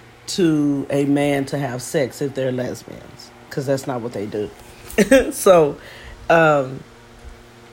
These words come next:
unless they're bi, right?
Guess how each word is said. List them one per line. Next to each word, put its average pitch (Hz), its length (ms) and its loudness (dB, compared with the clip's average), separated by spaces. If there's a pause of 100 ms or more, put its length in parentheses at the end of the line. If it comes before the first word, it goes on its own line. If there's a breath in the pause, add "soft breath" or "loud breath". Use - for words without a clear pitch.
(300)
unless 160 440 4
they're 151 220 2
bi, 127 520 -2 (360)
right? 143 380 0